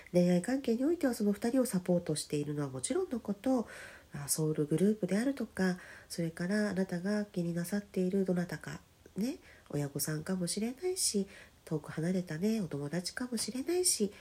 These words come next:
ね、何か気になっていらっしゃる方、ね、いらっしゃるかもしれません。それは実は愛なんだっていうことですね。<laughs> なんか気になっちゃうなとかね、なんでこんな、もうむしゃくしゃするなんてね、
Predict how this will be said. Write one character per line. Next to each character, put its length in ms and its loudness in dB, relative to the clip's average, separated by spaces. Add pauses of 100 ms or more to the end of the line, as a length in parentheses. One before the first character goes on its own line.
(220)
ね、 120 0 (240)
何 220 2
か 300 0 (140)
気 140 -6
に 60 -4
な 100 0
っ 20 2
て 160 -6
い 20 -4
ら 80 0
っ 20 -2
し 120 -2
ゃ 40 -4
る 80 -2
方、 400 -4 (280)
ね、 220 0 (180)
い 60 -2
ら 80 2
っ 20 0
し 80 0
ゃ 40 0
る 60 0
か 120 -2
も 80 2
し 120 -4
れ 100 -2
ま 120 -4
せ 140 -2
ん。 40 -6 (280)
そ 160 -6
れ 120 -2
は 160 2
実 360 2
は 300 4 (600)
愛 300 2
な 160 4
ん 80 6
だ 140 6
っ 40 0
て 140 6
い 40 8
う 20 6
こ 100 8
と 100 8
で 120 10
す 140 6
ね。 320 8
<laughs> 40 -20 (2500)
な 160 2
ん 40 -6
か 140 -4
気 160 -4
に 80 -2
な 120 2
っ 60 0
ち 160 0
ゃ 40 2
う 60 0
な 180 2
と 120 0
か 80 2
ね、 160 4
な 140 2
ん 180 0
で 240 2
こ 200 0
ん 80 0
な、 380 2
も 120 4
う 20 2
む 80 -4
し 100 -4
ゃ 40 2
く 60 -6
し 80 2
ゃ 60 6
す 140 2
る 120 6
な 120 6
ん 40 0
て 100 0
ね、 180 4